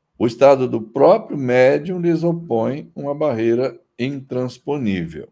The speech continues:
Como você já disse, foi o nosso último texto da semana passada, né?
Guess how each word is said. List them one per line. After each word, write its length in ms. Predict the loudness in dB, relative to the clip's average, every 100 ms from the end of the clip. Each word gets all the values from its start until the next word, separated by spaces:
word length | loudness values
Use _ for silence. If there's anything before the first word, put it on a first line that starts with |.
| _ _ _ _ _ _ _ _ _ _ _
Como 180 | -4 -2 -2
você 200 | -2 0
já 140 | 0
disse, 360 | 2 0 0 -4
foi 340 | 0 2 2
o 360 | 0 -2 -4 -2
nosso 360 | 0 -2 -4
último 460 | -6 -6 -4 -4 -4
texto 760 | -2 0 0 -2 -8 -12 -12 -14 _ _ _ _
da 140 | -12 -10
semana 360 | -8 -6 -6
passada, 680 | 0 0 2 0 2 2 -2
né? 220 | -4 -10